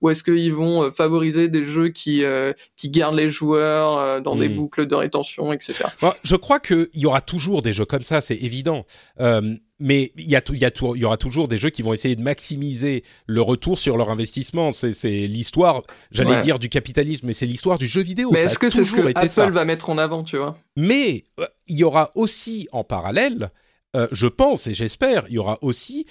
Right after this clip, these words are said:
Speaker 2: des jeux développés par des, des équipes moins, euh, nombreuses, euh, des jeux peut-être artistiquement plus ambitieux, euh, comme ils les mettent toujours en avant, les jeux un petit peu artistiques, euh, qui, qui
Speaker 1: Ouais.
Speaker 2: sortent sur le, la plateforme.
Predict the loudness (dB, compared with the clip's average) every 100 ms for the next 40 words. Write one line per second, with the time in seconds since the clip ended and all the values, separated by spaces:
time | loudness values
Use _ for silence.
0 | -16 -2 -2 0 0 0 0 -2 -2 2
1 | 0 2 2 2 2 -2 -2 -4 -6 -6
2 | -8 -8 -4 0 2 2 -2 -6 -4 -2
3 | -4 -4 0 2 4 0 0 0 2 0
4 | 0 0 0 -2 0 -4 -4 -8 -8 -6
5 | -4 -4 -4 -4 -4 -6 -6 -4 -6 -10
6 | -20 -6 0 0 2 2 2 -2 0 0
7 | 0 -2 -2 0 2 0 0 -2 -2 -2
8 | -4 -4 -4 -4 -6 -10 -8 -10 -4 -2
9 | -2 -6 -12 -6 -2 0 -2 -4 -6 -6
10 | -8 -12 -14 -8 -6 -6 -2 -2 -2